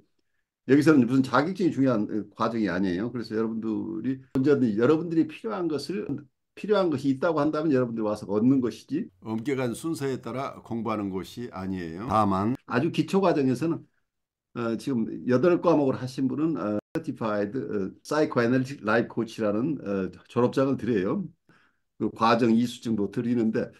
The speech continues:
그, 에, 그건 굉장히 기초 과정이에요. 그런데 특히 아이씨피에서 공부하신 분들은 아이씨피에서 공부한 학점을 여기에 리콰이어된 기본적인, 에, 기초 과정의 반으로 인정하고 나머지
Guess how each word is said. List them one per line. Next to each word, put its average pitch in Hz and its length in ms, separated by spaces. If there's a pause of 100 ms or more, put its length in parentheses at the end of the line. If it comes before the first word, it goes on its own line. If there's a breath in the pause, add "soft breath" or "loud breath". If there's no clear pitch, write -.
(540 soft breath)
그, - 260
에, 135 200
그건 165 420
굉장히 139 320
기초 - 260
과정이에요. 143 720
그런데 120 300 (260)
특히 - 280
아이씨피에서 156 680
공부하신 139 400
분들은 127 440 (380)
아이씨피에서 135 800
공부한 135 380
학점을 139 760
여기에 123 420 (260)
리콰이어된 131 640
기본적인, 127 720 (120)
에, 104 180 (120)
기초 135 280
과정의 127 540
반으로 131 420
인정하고 113 460
나머지 113 400